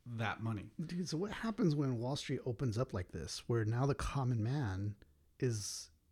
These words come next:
Speaker 2: affecting the market?
Speaker 1: See, the,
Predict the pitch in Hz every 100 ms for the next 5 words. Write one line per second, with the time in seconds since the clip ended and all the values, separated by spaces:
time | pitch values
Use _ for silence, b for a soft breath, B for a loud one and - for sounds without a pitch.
0 | - - - 165 156 135 120 107 123 -
1 | 60 - _ _ _ _ _ _ _ _
2 | _ - _ _ _ _ - 135 - -
3 | 123 123 113 131 151